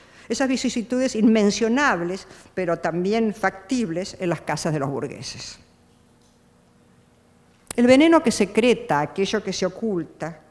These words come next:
más aún sobre quienes ni siquiera saben que existe algo oculto, enferma a los humanos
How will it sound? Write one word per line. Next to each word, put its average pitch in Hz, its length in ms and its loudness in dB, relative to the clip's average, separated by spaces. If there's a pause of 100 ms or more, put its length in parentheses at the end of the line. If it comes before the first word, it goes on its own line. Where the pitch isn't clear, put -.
(320)
más 269 220 0
aún 262 300 4
sobre 202 300 -2
quienes 214 260 -2
ni 208 100 0
siquiera 254 480 -4
saben 247 540 0
que 147 120 -12
existe 196 580 -8
algo 185 500 0
oculto, 226 640 -2 (540)
enferma 240 800 0
a 165 100 -4
los 160 200 -4
humanos 220 600 -2